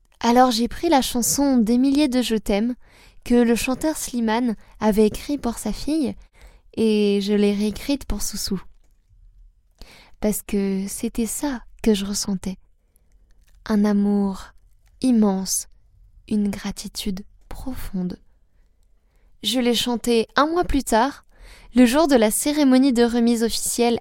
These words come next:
à la Fondation Gaïane, devant tout le monde. Et j'ai pleuré toutes les larmes que j'avais. Ce jour-là, j'étais soulagée, heureuse, fière aussi.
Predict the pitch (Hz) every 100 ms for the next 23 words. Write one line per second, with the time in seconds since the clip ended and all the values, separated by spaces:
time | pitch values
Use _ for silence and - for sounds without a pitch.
0 | - 214 202 202 - 233 220 - 240 208
1 | 196 190 190 202 - _ - - - 202
2 | 214 220 208 - - 330 - - 202 185
3 | 175 175 240 _ _ _ _ _ _ _
4 | _ - 220 202 196 185 220 - 233 190
5 | 202 - 233 - 220 208 214 208 202 208
6 | 190 185 - - - - - - - -
7 | - - 247 269 262 285 302 277 - -
8 | - - 226 269 - - 254 240 - -
9 | 339 320 233 226 220 - - - 392 285
10 | 262 226 214 - - - - 339 320 247
11 | - - 190